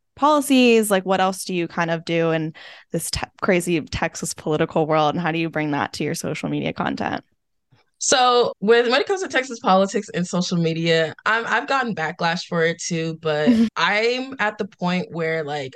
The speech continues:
Speaker 2: I try to just give people the information without highlighting the party, so to say.
Speaker 1: Mm.
Speaker 2: So I'm trying to, like, shift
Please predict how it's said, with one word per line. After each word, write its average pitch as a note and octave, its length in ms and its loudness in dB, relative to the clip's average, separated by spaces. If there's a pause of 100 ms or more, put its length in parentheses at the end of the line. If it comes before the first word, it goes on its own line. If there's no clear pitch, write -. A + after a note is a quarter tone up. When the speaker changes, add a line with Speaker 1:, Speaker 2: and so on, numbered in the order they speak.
Speaker 2:
I E3+ 100 0
try F3 360 -2 (160)
to G3 420 0 (320)
just F#3 280 0
give F3 260 -2
people E3+ 320 -4
the D3+ 120 -4
information D#3+ 800 0
without D3 580 0 (340)
highlighting D#3 760 0 (840)
the D#3+ 100 0
party, C3 520 -4 (280)
so D#3 180 0
to C#3 100 2
say. C3+ 340 2
Speaker 1:
Mm. - 20 -8
Speaker 2:
So E3+ 220 2
I'm D#3 120 2
trying G3 260 2
to, G#3 100 2
like, F#3 180 2
shift - 380 -2